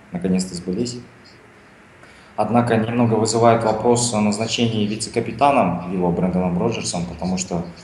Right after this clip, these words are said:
все-все-все едино, воедино, даже не только болельщики Ливерпуля, называют одно имя. Это Мартин Шкартел. И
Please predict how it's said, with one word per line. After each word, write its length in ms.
все-все-все 960
едино, 540
воедино, 600
даже 300
не 80
только 320
болельщики 420
Ливерпуля, 480
называют 560
одно 280
имя. 440
Это 180
Мартин 340
Шкартел. 540
И 400